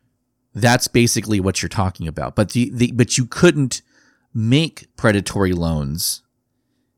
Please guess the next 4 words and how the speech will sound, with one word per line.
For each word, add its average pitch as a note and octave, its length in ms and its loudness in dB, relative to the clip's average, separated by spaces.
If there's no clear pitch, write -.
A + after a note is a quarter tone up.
in A2 400 4
that G#2 220 2
environment F#2+ 840 0
because G#2 720 4